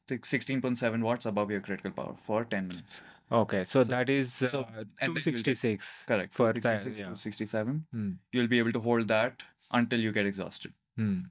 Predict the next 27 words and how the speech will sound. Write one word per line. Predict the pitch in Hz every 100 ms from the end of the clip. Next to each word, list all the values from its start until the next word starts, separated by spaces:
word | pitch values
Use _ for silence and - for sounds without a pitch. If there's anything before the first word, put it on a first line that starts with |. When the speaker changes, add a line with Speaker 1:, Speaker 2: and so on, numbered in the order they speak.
| _
Speaker 1:
So | - 120 104 104
then | 104
you | 101
have | 98 -
to, |
like, | 92 92
slow | 98 92
it, | 80 -
go | 107 95 98 _ _ _
easier | 117 107 101 98 98
to | 98
be | 98 90 - -
able | 101 82
to |
continue | 82 92 113 92
and | 90 110
Speaker 2:
Right. | 107
Speaker 1:
recover. | 98 -
Speaker 2:
So | 139 127
you, | 127 120 117 113 - - -
you | 123 120 117
calculate, | 123 120 117 123 117 -
uh, | 113 110 110 110 101
ten | 120 117
minutes, | 123 117 120 - 127
uh, | 113 107 107 -
uh, | 117 110 107 104